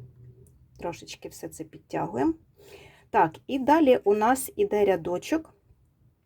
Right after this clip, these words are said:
в якому ми будемо з вами пров'язувати ось,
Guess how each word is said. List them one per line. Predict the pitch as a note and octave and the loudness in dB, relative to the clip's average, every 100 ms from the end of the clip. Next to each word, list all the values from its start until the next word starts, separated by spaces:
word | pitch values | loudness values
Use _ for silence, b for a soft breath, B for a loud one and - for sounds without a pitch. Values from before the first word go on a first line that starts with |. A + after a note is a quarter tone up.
| - - | -20 0
в | G3 | 4
якому | G#3 A#3+ G#3+ | 4 4 4
ми | G#3 C4+ | 4 4
будемо | D#4+ A3+ C4 A#3 A3 G#3 G3+ B B B | 2 2 2 2 4 2 0 B B B
з | - G3 | -12 -8
вами | G3 G#3 A#3 C#4+ | 4 4 6 2
пров'язувати | C#4+ G#3 F#3+ G3+ G3+ G3 F#3 F3+ - F3 E3 B B B B B B B B _ _ _ | 2 -2 4 4 4 2 -2 -4 -4 -4 -4 B B B B B B B B _ _ _
ось, | G3+ G3+ - | 4 4 -2